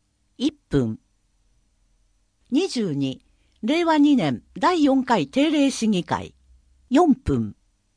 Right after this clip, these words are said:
二十三、子育て四件。五分。二十四、講座、講演会二件。三分。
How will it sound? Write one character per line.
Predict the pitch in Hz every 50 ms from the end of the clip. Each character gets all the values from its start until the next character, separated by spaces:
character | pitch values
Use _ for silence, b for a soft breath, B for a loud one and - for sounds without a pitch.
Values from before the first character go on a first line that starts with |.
| _ _ _ _ _ _ _ _ _ _ _ _ _ _ _ _ _ _ _ _ _ _ -
二 | 269 370 381
十 | - 277 240 196 147
三、 | - - 170 147 143 101 - _ _ _ _
子 | - - 214
育 | - - 370 349 262 214 180
て | - - 131 120 - _ _ _ _ -
四 | 214 302 311 294 220
件。 | - - 135 98 117 147 - _ _ _ _ _ _ _ _ _ _ _ _ - 220
五 | 196 349
分。 | 349 - 202 147 127 - - _ _ _ _ _ _ _ _ _ _ _ _ _ _ _ _ _ _ _ _ _ _ _ _ _ _ _ _ _ _ _ -
二 | 277 370 330
十 | - 285 240 208 151
四、 | 139 160 156 135 113 - - _ _ _ _ _
講 | - 311 320 330 320
座、 | 240 247 254 220 202 - _ _
講 | - 262 285 349 359
演 | 359 330 277 180
会 | - - 139 117 110 95 - _ _ _ _ -
二 | 196 247 294 277
件。 | 285 - 139 104 78 127 - _ _ _ _ _ _ _ _ _ _ _ _
三 | - - 330 349 277 -
分。 | - - - 147 131 107 -